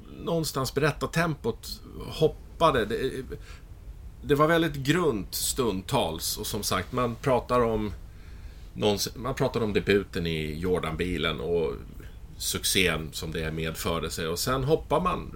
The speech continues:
raskt vidare typ till nittiofyra i princip däremellan. Man hoppar över allt annat, och så gör man, så fastnar man vid vissa saker väldigt, väldigt länge,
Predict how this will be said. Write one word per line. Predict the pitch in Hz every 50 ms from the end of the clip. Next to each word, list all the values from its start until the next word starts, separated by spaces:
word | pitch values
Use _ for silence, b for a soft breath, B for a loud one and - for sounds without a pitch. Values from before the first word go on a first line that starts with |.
| 110 107
raskt | 107 101 - - - -
vidare | 95 92 80 73 87 85 78
typ | - - 69 - - - - - -
till | - 98
nittiofyra | 95 92 90 98 - - 110 92 73 85 151 180
i | 165
princip | - 104 92 - 85 - - -
däremellan. | 82 78 67 65 67 71 58 60 -
Man | - 131
hoppar | 135 160 - 156 147
över | 143 143 139 123
allt | 104 95 92 -
annat, | 87 76 73 65 - - -
och | 95
så | - - 123 120 - B B B B B B B B B B B B B -
gör | - 135 135 131 131 123
man, | 127 123 123 120 110 -
så | - - - 143
fastnar | - 170 165 139 - - 127
man | 120 117
vid | 113 113
vissa | 127 123 - - 147 139
saker | - - 90 85 - - 92
väldigt, | 87 95 123 117 104 92 98 87
väldigt | 101 101 95 90 90 -
länge, | 107 117 117 110 101 101 110 131 143 135